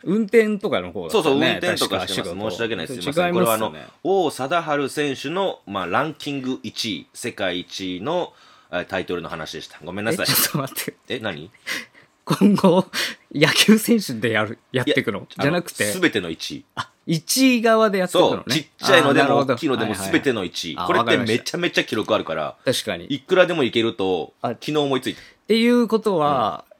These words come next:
Speaker 1: 散々募集したのはもう全切り捨てでやるってことですね。
Speaker 2: うん。そう。
Speaker 1: なるほど。
Speaker 2: 切り捨てでもナンバーワン狙っていきますね。
Speaker 1: はいはい。
Speaker 2: はい、
Speaker 1: わかりました。
Speaker 2: すいません。はい、
Speaker 1: はい。
Speaker 2: そういうことでございました。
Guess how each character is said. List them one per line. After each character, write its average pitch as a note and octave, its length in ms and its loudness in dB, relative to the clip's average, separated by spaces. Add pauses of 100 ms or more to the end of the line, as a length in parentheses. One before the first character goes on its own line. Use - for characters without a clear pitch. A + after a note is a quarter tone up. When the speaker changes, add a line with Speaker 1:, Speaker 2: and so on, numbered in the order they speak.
(140)
Speaker 1:
散 G3+ 280 -2
々 G3+ 180 0
募 E3 140 2
集 G#3 180 0
し - 80 -4
た F#3+ 80 -4
の C3+ 80 -6
は G2+ 60 -6
も G#2+ 160 -8
う F2 200 -8
全 F#3+ 360 0
切 G3+ 180 0
り F3+ 80 0
捨 - 140 -8
て G#2 120 -2
で F2+ 340 -8 (300)
や G#2+ 140 -4
る F#2+ 60 -6
っ F#2 40 -8
て E2+ 80 -16
こ F2 60 -12
と E2 140 -16
で D#2 80 -18
す - 160 -18
ね。 A#2+ 160 -12 (120)
Speaker 2:
う - 40 -20
ん。 - 20 -18
そ - 220 -4 (240)
う。 B2+ 80 -2
Speaker 1:
な B2 80 0
る - 60 -4 (200)
ほ B2+ 60 -20
ど。 - 160 -20
Speaker 2:
切 C3+ 160 -4
り C#3 100 2
捨 - 60 -10
て C#3 80 -2
で C3 80 0
も G2+ 80 -4
ナ F2+ 100 -4
ン F2 80 -8
バ F2 80 -4
ー E2 40 -2
ワ D#2+ 40 -6
ン D#2 40 -10
狙 C#2+ 140 -12
っ - 40 -18
て - 100 -14
い - 20 -8
き G2+ 40 -2
ま F#2+ 160 -2
す F2 80 -12
ね。 D2+ 80 -8
Speaker 1:
は D#2 60 -6
い C#2+ 60 -10
は - 0 -
い。 - 20 -16
Speaker 2:
は D2 120 -10
い、 - 20 -8
Speaker 1:
わ G#2 100 -4
か F#2+ 40 -6
り F2+ 80 -8
ま F2+ 60 -12
し C#2 100 -10
た。 - 0 -
Speaker 2:
す - 20 -14
い - 20 -16
ま - 60 -18
せ D#2+ 60 -14
ん。 E2+ 40 -6
は G2+ 40 -2
い、 - 40 0
Speaker 1:
は B2+ 40 0
い。 B2 80 -2
Speaker 2:
そ G#2 80 -6
う - 20 -4
い F#2 40 -4
う - 20 -18
こ F2 80 -10
と E2+ 100 -6
で D2+ 120 -10
ご D2+ 100 -10
ざ D2+ 220 -8
い D2+ 80 -8
ま D#2 240 -10
し - 200 -18
た。 - 200 0